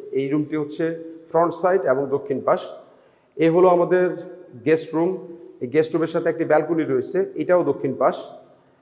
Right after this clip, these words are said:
এবং এই পাশে হচ্ছে আমাদের যে মেইন মাস্টার বেডরুমটি রয়েছে, এই মাস্টার বেডরুম, এই রুমের সাথে আপনারা একটি, আহ, ব্যালকনি পেয়ে যাবেন, একটি, আহ, ওয়াশরুম পেয়ে যাবেন এবং একটি আপনার ড্রেসিং ইউনিট পেয়ে যাবেন।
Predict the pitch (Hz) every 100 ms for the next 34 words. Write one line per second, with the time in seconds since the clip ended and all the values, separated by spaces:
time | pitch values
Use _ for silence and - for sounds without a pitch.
0 | - 117 127 127 165 185 180 185 180 -
1 | 170 156 151 156 147 - - - 131 131
2 | 160 185 165 151 151 127 131 127 127 131
3 | 117 110 151 196 - 135 131 131 - 123
4 | 131 131 139 156 151 - - - - 151
5 | 170 175 170 165 160 160 156 - 156 147
6 | 151 - - - - 120 120 120 117 120
7 | 147 160 170 151 151 151 143 147 147 147
8 | 131 139 147 143 143 139 139 - - 120
9 | 120 117 131 147 170 147 147 143 135 139
10 | 131 123 131 127 127 - - _ _ 127
11 | - 139 135 131 131 - 120 117 - 117
12 | 147 156 156 143 135 - 113 107 107 185